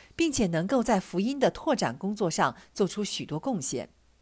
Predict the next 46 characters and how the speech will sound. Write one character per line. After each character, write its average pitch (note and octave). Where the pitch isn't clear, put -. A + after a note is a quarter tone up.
虽 -
然 G#3
在 G3
信 F#3+
中， G3
保 D3+
罗 D3+
并 B3+
没 D#3
有 E3
直 -
接 A#3
说 B3+
出 B3
要 D4
求 F3
腓 A#3+
利 A3
门 C#3
释 -
放 G3+
阿 F#3+
尼 F3
西 A#3
姆 F#3+
的 G2
要 C3
求， -
但 G3+
是 F3+
保 D#3+
罗 C#3+
谦 A#3
卑 A#3+
地 G3+
恳 C3+
求 C#3+
腓 F#3+
利 F#3+
门 C3
对 G3+
待 E3+
阿 F#3+
尼 D#3+
西 F#3+
姆 D3